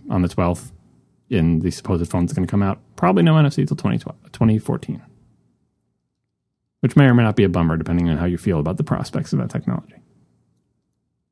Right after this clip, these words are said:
Uh, that's it for my follow-up.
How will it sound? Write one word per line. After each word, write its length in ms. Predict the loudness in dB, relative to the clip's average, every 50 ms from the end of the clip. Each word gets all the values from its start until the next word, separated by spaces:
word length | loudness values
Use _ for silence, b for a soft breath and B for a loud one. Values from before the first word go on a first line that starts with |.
| _ _ _ _ _ _ _ _ _ _ _ _ _ _ _ _ _ _ _ -4 0
Uh, 300 | 2 2 4 4 4 4
that's 160 | 2 0 -2
it 80 | -2
for 80 | 2 4
my 100 | 4 4
follow-up. 480 | 4 2 2 2 2 2 0 -4 -4